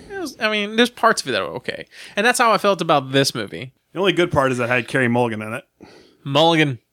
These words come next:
Speaker 2: I do like her. She's a good actress.
Speaker 1: Yeah, she's really good. Uh,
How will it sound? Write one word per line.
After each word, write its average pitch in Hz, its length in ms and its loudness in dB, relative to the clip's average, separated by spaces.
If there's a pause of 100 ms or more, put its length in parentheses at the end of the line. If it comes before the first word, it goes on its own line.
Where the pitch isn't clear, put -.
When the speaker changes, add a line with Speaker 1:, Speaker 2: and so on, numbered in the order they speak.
(200)
Speaker 2:
I 123 100 -8
do 131 140 0
like 117 160 -2
her. 107 160 -10
She's 117 200 -4
a - 20 -10
good 110 120 -2
actress. - 460 -12
Speaker 1:
Yeah, 247 80 -4
she's - 200 0
really 233 240 2
good. 110 220 -4 (600)
Uh, 190 320 6